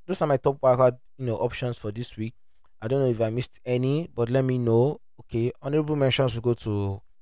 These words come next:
William Saliba of last week. Ooh, I was lucky to bring him in. I got about, um, fourteen points from him. Scored his first, uh, career goal for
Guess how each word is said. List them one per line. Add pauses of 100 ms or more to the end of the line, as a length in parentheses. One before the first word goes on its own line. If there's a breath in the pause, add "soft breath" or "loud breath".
(100)
William
Saliba
of
last
week. (120)
Ooh, (140)
I
was
lucky
to
bring
him
in.
I
got
about,
um, (720)
fourteen
points
from
him. (140)
Scored
his
first, (840)
uh, (160)
career
goal
for